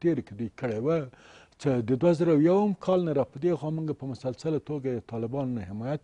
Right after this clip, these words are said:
کړی او کوم جنګ چې په افغانستان کې روان ده، دا جنګ د پاکستان، اه، په پلوي نیابتي جنګ ده چې طالبان دې جنګ ته ادامه ورکوي. زما عرض مو دا ده، دغه فضا چې رامنځته سوې ده،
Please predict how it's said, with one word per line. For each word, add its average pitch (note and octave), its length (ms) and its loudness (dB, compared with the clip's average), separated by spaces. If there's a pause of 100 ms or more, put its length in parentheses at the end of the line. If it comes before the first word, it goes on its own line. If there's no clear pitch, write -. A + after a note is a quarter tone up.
کړی F3 180 -6 (340)
او E3 100 2
کوم G3 240 0
جنګ F#3 220 4
چې - 100 -12
په D3 100 -4
افغانستان B2 520 -4
کې - 140 -12
روان G#2 340 -6
ده، A2 120 -8 (420)
دا D#3 120 2
جنګ D3+ 280 2 (140)
د - 100 -12
پاکستان، C#3+ 460 -4 (560)
اه، A2+ 360 -4 (100)
په C3+ 80 -4
پلوي F3 440 4
نیابتي A#2+ 480 0
جنګ A#2 300 -4
ده G2 60 -8
چې - 140 -18
طالبان A#2 440 -4
دې G2 160 -8
جنګ G2+ 200 -10
ته F#2+ 120 -16
ادامه F#2 320 -16
ورکوي. - 360 -20 (560)
زما G#3+ 340 6
عرض D#3 200 0
مو G#2 100 -2
دا F2+ 180 -12
ده، F#2 180 -16 (680)
دغه A3+ 200 12
فضا G#3 400 4
چې - 140 0
رامنځته A2+ 460 -4 (100)
سوې G2 240 -8
ده، C3 440 -6